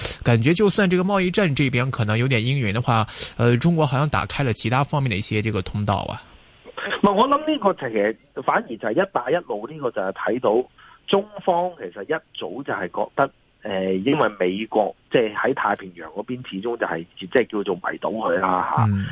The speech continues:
Speaker 2: 咁所以佢先開發，即係“一帶一路”咯。咁所以問題就係，呃，我諗“一帶一路”冇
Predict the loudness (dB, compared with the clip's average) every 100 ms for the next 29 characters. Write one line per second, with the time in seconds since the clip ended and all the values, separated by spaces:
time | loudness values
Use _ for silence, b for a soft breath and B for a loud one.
0 | -8 -2 2 4 2 2 0 0 0 0
1 | 0 -4 -8 -2 0 0 -2 -4 -6 -6
2 | -10 -6 -6 -6 -12 B B B B -2
3 | 2 0 0 -4 -4 -4 -8 -4 -2 0
4 | -2 -4 0 2 2 2 0 2 2 2
5 | 0 -16 _ 0 2 -2 -4 -8 -14 -16
6 | -14 -14